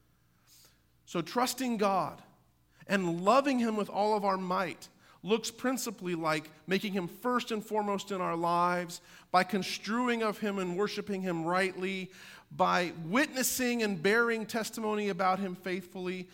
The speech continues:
and acknowledging his sovereignty over the circumstances of our lives. Now, there are a great many law codes in the ancient world, and they have great similarity with what we're gonna look at next week, the second table.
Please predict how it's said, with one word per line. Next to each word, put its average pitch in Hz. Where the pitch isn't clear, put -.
and 233
acknowledging 226
his 233
sovereignty 214
over 202
the 180
circumstances 214
of 175
our 160
lives. 139
Now, 170
there 208
are 190
a 160
great 196
many 220
law 190
codes 175
in 170
the 156
ancient 156
world, 143
and 175
they 214
have 185
great 185
similarity 180
with 175
what 165
we're 185
gonna 175
look 175
at 165
next 180
week, 139
the 151
second 165
table. 135